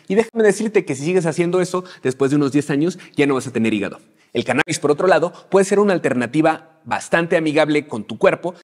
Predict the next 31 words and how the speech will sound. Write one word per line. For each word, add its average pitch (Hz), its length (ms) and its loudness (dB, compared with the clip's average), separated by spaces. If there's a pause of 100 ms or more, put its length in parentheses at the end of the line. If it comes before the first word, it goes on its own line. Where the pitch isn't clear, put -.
debido 190 280 2
a 202 60 2
que 156 100 -2
tú 196 140 -4
ya 208 140 2
produces 180 440 0 (160)
algunas 170 380 2
de 185 60 0
esas 175 160 0
sustancias 151 440 -2
de 123 60 -2
manera 110 260 -2
endógena. 147 440 0 (260)
Pero 139 160 4
al 156 80 2
mismo 208 260 2
tiempo, 175 380 -2 (160)
estás 170 300 -2
agregando 156 420 0
estos 156 240 -6
compuestos 131 500 -4
externos 151 520 -2
para 131 200 -4
mantener 117 400 -4
un 147 80 0
estado 147 300 0
de 135 80 2
homeostasis 120 540 -4
en 107 100 -8
tu 104 100 -8
cuerpo, 143 340 0